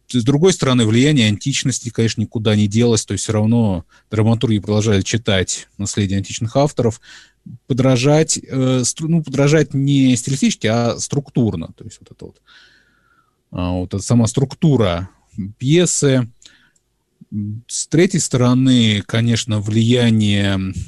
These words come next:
вот этого, а, аристократического подхода к культуре, то есть сложного стих-, стиха Елизаветинского, который действительно вот, поди переведи ещё на русский язык, а, вот этой вот, э,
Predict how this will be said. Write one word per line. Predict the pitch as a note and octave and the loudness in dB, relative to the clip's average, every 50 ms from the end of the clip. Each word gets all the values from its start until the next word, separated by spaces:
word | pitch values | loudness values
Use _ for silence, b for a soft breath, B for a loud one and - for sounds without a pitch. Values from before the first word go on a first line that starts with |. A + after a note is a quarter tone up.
| - | -10
вот | G2 F#2+ G2 F#2+ - | -10 -8 -8 -6 -4
этого, | A#2+ A2+ A#2+ A2+ A2 A2 G#2+ G2 - - B B B B B B B B B _ | -4 -2 0 0 0 0 0 -2 -6 -14 B B B B B B B B B _
а, | - - A2 G#2 G#2 - - | -10 -6 -4 -4 -4 -4 -4
аристократического | - B2+ B2 B2+ - - C3 B2 - C#3+ B2+ - F#3 E3 - - - - C#3+ B2 | -2 0 0 0 0 -2 -2 0 0 0 0 0 0 -2 -4 -4 -2 0 0 0
подхода | - C3+ B2+ - - D#3 D3+ C#3+ D3 | 0 -2 -2 -2 -2 -2 0 0 -2
к | - | -4
культуре, | _ - D3 D3 C#3+ - - G3 F#3+ F3 C#3 G2+ F#2 E2 - - | _ -2 -2 -2 -2 -2 0 0 2 2 2 0 0 -2 -4 -8
то | - G#2 | -10 -10
есть | F#2 - | -8 -8
сложного | - B2+ C#3+ D#3+ D#3+ C3+ A2+ A#2 A2 G#2+ G#2 G2+ | -4 0 2 2 2 2 0 0 0 0 0 -2
стих-, | - - - - - B2 - - | -2 -4 -8 -10 -10 -10 -10 -10
стиха | - - - - - - C3 B2+ C3 C3 C3 B2 - b b b b b - | -8 -6 -6 -6 -2 0 0 2 2 2 0 -2 -6 b b b b b -4
Елизаветинского, | G#2 G2+ A#2+ A#2 A2+ B2+ B2+ C3 C3 B2+ A#2 A#2+ A2+ - - A#2 G#2+ G#2+ | 0 2 2 2 4 2 4 4 2 2 0 -2 -6 -6 -4 -4 -4 -4
который | - A#2 A2+ A2 A#2+ A#2 A#2 | -4 -6 -6 -4 -2 -2 -2
действительно | A2 A2 - B2 A2 G#2 G2+ | -2 -2 -2 -2 -2 -2 -2
вот, | G2 G2 F#2 F2+ - - - _ _ _ _ _ _ _ _ _ | -2 -2 -4 -6 -8 -12 -20 _ _ _ _ _ _ _ _ _
поди | - G2+ G2 G2+ | -6 -4 -4 -4
переведи | F#2+ - G2+ G#2+ G#2+ G2+ G2+ | -4 -2 -2 0 0 2 0
ещё | F#2+ - - G2 | -2 -2 -2 -2
на | G2+ G#2 | -2 0
русский | G#2 G2 - - - G2+ | -2 -2 -4 -4 -2 0
язык, | G2+ G#2 G2+ G#2 - - _ B B B B B B B B B B B B _ | 0 0 0 -2 -4 -6 _ B B B B B B B B B B B B _
а, | - - - G2 F#2+ | -10 -8 -8 -6 -4
вот | G2+ A2 A2+ A2+ | -4 -4 -2 -2
этой | B2 A#2 - A#2+ | -2 0 0 2
вот, | A2+ A2+ A2+ A#2 A2+ A#2 - | 2 4 2 2 0 0 -2
э, | A2+ G#2 G#2 G#2 G#2 G2+ G2 G2 F#2+ F2 | -2 0 0 0 -2 -2 -2 -4 -4 -6